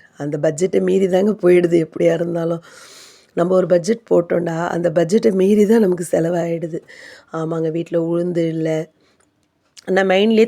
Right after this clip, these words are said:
திங்க் பண்ணிக்குவேங்க, இது எது வேணும் அப்படின்னு சொல்லி. அப்போல்லாம் அம்மா காலத்துலலாம் எழுதி வச்சு, பேப்பர்ல எழுதி வச்சு, லிஸ்ட் எழுதி வச்சுட்டு போவாங்க. அந்த க-, அது ஒரு காலங்க அது. அதுவும் நல்லாயிருக்கும்.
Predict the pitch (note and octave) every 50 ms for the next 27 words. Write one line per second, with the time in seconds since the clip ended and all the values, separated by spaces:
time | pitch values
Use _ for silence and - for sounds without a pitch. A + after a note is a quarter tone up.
0 | A3+ A3 G#3 G3 - G3+ G3+ F#3 - E3+ F3 E3+ E3+ E3+ E3+ D#3+ E3+ E3 D#3 F#3
1 | G#3+ G3 F#3 F#3 G3 G3+ G3 F#3+ F#3 F3 D#3+ F3+ F3 F#3 - - E3 D#3+ D#3+ D#3+
2 | E3 - _ _ _ - - - - - - - F#3 F#3 G#3 G#3+ G3 F#3+ F#3+ F#3+
3 | G3 G3+ G3 - F3 E3+ D#3+ - - F3 E3+ F3 G3 G#3+ G3 F3+ E3+ F#3+ G3+ E3+
4 | G#3 G3 F#3 F3 - - - F#3+ - - F#3+ G3 G3 G#3 G3+ F#3 F3 E3+ E3+ F3
5 | F#3 E3 F#3 F3 E3+ E3+ - G#3+ F#3 F#3 F3 - - G3 F3+ F3+ E3 F3+ F3 E3+
6 | - - - F3 - - F3 E3+ E3+ E3 D#3+ D#3+ D#3 D3+ - _ - - _ _
7 | - - - - - - - - _ _ _ _ - F#3 F#3 F3+ B3 A3+ G#3 G#3+
8 | _ - - - - - - _ _ - D#3 D#3 E3 D#3+ D#3+ E3 D#3+ - E3 E3
9 | E3 D#3+ E3 D#3+ D#3+ D#3+ D#3+ D#3+ D#3+ D#3+ D#3+ E3 - - F3 E3+ F#3 F3+ F3 F3+
10 | E3+ F3+ E3+ E3+ F3 F3 F3 F3 E3 D#3+ D#3 D#3+ D#3+ D3+ _ _ _ _ - -
11 | F3 F3 A#3 C#4 C#4+ A#3 F3+ F3 F3 E3+ E3+ - - D#3+ -